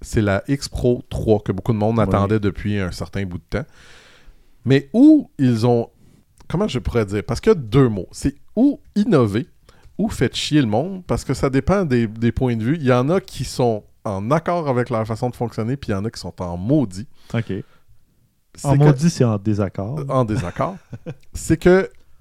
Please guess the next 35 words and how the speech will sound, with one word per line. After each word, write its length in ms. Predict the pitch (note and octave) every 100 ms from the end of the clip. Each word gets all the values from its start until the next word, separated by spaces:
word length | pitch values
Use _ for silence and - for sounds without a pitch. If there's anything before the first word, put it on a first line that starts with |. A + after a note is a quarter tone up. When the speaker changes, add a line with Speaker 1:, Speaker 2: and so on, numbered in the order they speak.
| -
Speaker 1:
il 140 | C3
n'y 100 | C3+
a 60 | C3+
pas 120 | A#3+
d'écran 280 | G3+ - E3+
en 80 | D#3+
arrière 440 | G2 D#2+ - - _ _ _ _ _ -
de 60 |
l'appareil 380 | G2 F#2+ F#2 F2+
photo. 260 | F2 D#2+ - - - _ -
Speaker 2:
Ah. 720 | G#2 F3 A#3 G3+ G2+ F2 D#2+ - _ -
Speaker 1:
Il 160 | B2 A2
n'y 100 | B2
a 120 | B2+
qu'une 180 | - A3
Speaker 2:
Surprise. 240 | E4+ E4 C3+
Speaker 1:
petite 140 | D3
boîte. 420 | C#3+ A2+ G3+ - - - _
Il 120 | A2
y 40 | A2+
a 60 |
une 100 | A2+ A2
petite 300 | F#3 - A2
boîte. 400 | G#2 D#3 _ - - - -
Et 80 | A#2
ça 200 | - B2
te 60 | A2+
dit 340 | G#2 B2 C#3+ -
combien 300 | A#2 A2 B2
que 60 |
tu 80 | -
peux 120 | A2+
prendre 220 | - G#2+
de 60 | G2+
photos. 400 | - F#2+ A#2+ D#3+